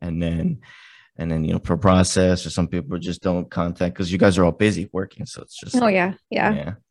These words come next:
Speaker 1: But that was good 'cause I've got Naughty Dog, then I got, um, what was the other one? Sucker Punch. Oh, we had Liz Fiat-, Fiatro? No, Liz, I think LaBiz. She came on and she just, like, talked about all we're working on the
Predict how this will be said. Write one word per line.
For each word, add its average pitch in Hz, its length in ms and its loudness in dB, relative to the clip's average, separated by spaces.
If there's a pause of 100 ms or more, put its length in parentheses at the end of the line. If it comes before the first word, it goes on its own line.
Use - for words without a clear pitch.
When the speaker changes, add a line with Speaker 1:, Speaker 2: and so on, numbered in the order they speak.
(360)
Speaker 1:
But 131 80 4
that 180 60 8
was 170 100 4
good 196 200 6
'cause 139 100 4
I've 127 120 6
got 135 180 6
Naughty 180 240 6
Dog, 175 260 6
then 151 100 2
I 127 100 4
got, 110 380 0
um, 95 520 -2
what 107 80 -6
was 104 80 -4
the 92 60 0
other 90 40 -2
one? 90 80 -4
Sucker 135 320 2
Punch. - 540 -6
Oh, 92 340 -4 (220)
we 107 80 2
had 90 80 4
Liz 113 500 0 (160)
Fiat-, 131 280 -4 (260)
Fiatro? - 400 -4
No, 113 240 6
Liz, 117 560 -4 (400)
I 110 40 2
think 98 120 4
LaBiz. 90 640 -2 (320)
She - 180 -2
came 104 240 4
on 95 240 2
and 90 100 -2
she 95 140 -6
just, 95 200 -6
like, 90 160 -2
talked 90 280 2
about 90 240 2
all 85 340 0
we're 85 260 -6
working 95 260 -2
on 87 280 0
the 62 120 -10